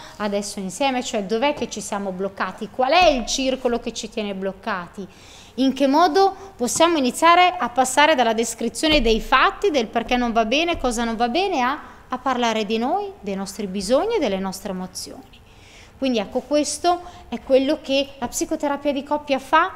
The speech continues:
laddove ci sono delle difficoltà che non siamo in grado di gestire da soli. Quindi, per giungere al termine, eh,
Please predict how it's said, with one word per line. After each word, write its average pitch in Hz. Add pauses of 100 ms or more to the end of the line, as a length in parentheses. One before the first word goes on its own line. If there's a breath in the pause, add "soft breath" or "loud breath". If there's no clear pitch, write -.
(160)
laddove 220
ci 247
sono 208 (220 loud breath)
delle 285
difficoltà 254
che 262
non 269
siamo 247
in 247
grado 208
di 233
gestire 208
da 175
soli. - (840 loud breath)
Quindi, 403 (1200)
per 233
giungere 214
al 196
termine, 381 (540 loud breath)
eh, 233